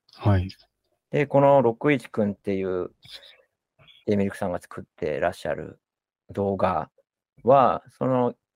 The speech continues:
Speaker 2: 乳糖不対でゴロゴロ、お腹ゴロゴロしちゃう方に、まあ、こういうことをやってみたら、もしかしたら改善するかもしれませんよっていう、まあ、アドバイスだったりとか。
Speaker 1: おー、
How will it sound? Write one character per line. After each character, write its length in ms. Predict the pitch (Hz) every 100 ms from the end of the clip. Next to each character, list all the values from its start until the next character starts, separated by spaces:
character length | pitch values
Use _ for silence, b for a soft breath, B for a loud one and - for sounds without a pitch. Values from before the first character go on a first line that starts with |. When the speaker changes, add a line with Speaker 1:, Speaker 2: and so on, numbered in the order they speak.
| _ 113
Speaker 2:
乳 160 | 120
糖 160 | 117 117
不 100 | -
対 280 | 117 107 113
で 160 | 175
ゴ 100 | 123
ロ 140 | 110 101
ゴ 80 |
ロ、 120 | 92 82
お 80 |
腹 220 | 104 98 98
ゴ 140 | 101
ロ 80 | 95
ゴ 100 | 90
ロ 80 | 95
し 60 |
ち 120 | _
ゃ 60 | 104
う 60 | 104
方 260 | 117 143
に、 180 | 151 120 - _ _
ま 80 | 147
あ、 40 |
こ 160 | - 170
う 40 |
い 40 |
う 40 | 185
こ 100 | 226
と 120 | 190
を 20 |
や 140 | 127 110
っ 100 | _ _
て 120 | 147
み 120 | 165
た 160 | - 143
ら、 360 | 180 147 - - _ _ _ _ _ -
も 140 | 113
し 80 | -
か 140 | 110
し 40 | -
た 120 | 165
ら 100 | -
改 180 | 107 104
善 140 | 107
す 100 | 107
る 120 | 113
か 100 | 110
も 80 | 98
し 100 | -
れ 100 | 104
ま 120 | 110
せ 160 | 107 113
ん 80 | 107
よ 240 | 117 131
っ 40 | 131
て 180 | -
い 100 | 101 131
う、 160 | 120 -
ま 140 | 156 143
あ、 20 |
ア 80 | 139
ド 100 | 123
バ 140 | 101
イ 60 | -
ス 120 | -
だ 120 | 82
っ 60 | -
た 80 | -
り 80 | -
と 120 | -
か。 80 | 117
Speaker 1:
お 520 | 110 107 107 104
ー、 20 | 101